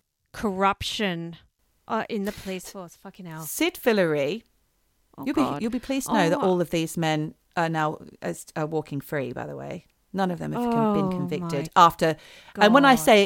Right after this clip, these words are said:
Speaker 2: it was the most investigated in, uh, murder in Great Britain, there have been five known inquiries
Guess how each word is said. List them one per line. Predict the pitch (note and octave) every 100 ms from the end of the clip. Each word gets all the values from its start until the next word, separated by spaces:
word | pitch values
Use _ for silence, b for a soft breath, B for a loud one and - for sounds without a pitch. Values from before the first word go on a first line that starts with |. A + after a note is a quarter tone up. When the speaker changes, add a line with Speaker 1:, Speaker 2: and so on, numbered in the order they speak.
| -
Speaker 2:
it | G3+
was | G3+ F#3+
the | G3
most | F#3 F#3+ F#3
investigated | F3 E3+ E3+ - F3 D#3+ D3+ D#3+ D#3
in, | - -
uh, | D#3+ D3+ - _ _ -
murder | E3+ D#3+ D#3 C#3+ -
in | D3+ D3 -
Great | D3+ -
Britain, | E3+ D#3+ - C#3 D3 _ _ _ _ _ _ _ _
there | F#3+ F3
have | F3 F3
been | F#3 D#3+
five | - A3+ G3+ F#3 F3+ -
known | E3 E3 D#3 D3+ D3+ - -
inquiries | D#3+ - C#3+ C#3 A#2+ -